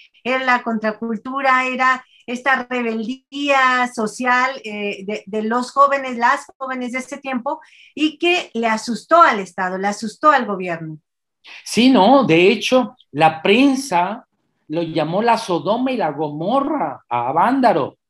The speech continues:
Speaker 2: porque sí, cuando esta chica, y luego fueron dos, pero pri-, una, y eso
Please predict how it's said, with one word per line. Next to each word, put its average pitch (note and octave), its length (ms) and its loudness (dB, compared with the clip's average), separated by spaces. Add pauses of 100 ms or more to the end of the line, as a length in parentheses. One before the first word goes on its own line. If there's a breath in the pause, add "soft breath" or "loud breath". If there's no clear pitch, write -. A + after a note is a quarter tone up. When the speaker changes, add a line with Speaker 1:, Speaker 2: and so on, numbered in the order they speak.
(280 soft breath)
Speaker 2:
porque D#3+ 400 2
sí, B3+ 500 0 (180 soft breath)
cuando D3 280 0
esta A3+ 360 2
chica, F3 680 0
y D3 420 2
luego D#3+ 320 -4
fueron E3+ 400 0
dos, C#3 260 2
pero C#3 300 -6
pri-, B2+ 260 -10 (140)
una, D3 380 2
y A#2 260 -4
eso B2+ 240 -4